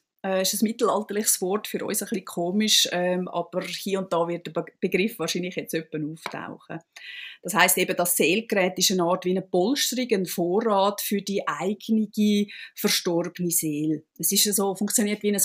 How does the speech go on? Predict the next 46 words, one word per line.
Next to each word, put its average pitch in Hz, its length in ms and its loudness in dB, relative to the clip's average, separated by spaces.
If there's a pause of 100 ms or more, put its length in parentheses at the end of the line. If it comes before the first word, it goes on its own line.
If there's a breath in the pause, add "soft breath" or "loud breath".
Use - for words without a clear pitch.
Bankkonto 233 960 2
heute, 247 300 -2 (580 loud breath)
äh, 170 160 -4
auch 156 140 -6
wenn 160 100 -6
die 165 60 -4
Zinsen 180 340 0
jetzt 160 220 -2
nicht 269 140 -2
so 320 80 2
gut 320 200 -2
sind, 320 240 4
aber 214 160 2
man 196 160 0
le-, 190 240 0
legt 190 320 2
in 190 60 -4
dem 208 260 4
Sinn, 226 640 4
äh, 180 380 0
Wert - 600 2
in, 185 260 -2
in 165 180 -8
guten 220 520 6
Taten 196 540 2
auf 202 240 0
der 180 140 -2
Erde 214 480 -2
an 240 420 4
und 220 220 0
kommt - 400 0
dann 196 240 -2
Zinsen 214 540 4
im 180 160 -4
Himmel 170 360 0
wieder 175 300 -2
über. 156 300 -2 (1080)
Wie 175 80 -8
gesagt, 165 340 2
eben 156 180 -4
die - 300 -4
Zeit - 80 -12
im 165 160 -6
Fegfeuer 156 560 -6
wird 151 240 -4
verkürzt. - 720 -8